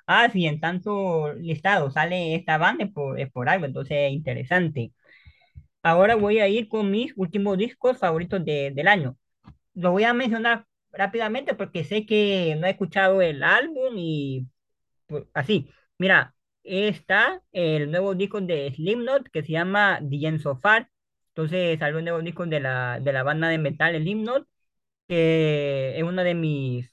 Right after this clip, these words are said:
bandas favoritas y ese fue uno de mis discos favoritos del veinte veintidós. También otra banda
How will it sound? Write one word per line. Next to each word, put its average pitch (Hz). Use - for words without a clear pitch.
bandas 185
favoritas 202
y 175
ese 175
fue 185
uno 180
de 185
mis 170
discos 175
favoritos 165
del 147
veinte 123
veintidós. 175
También 180
otra 214
banda 180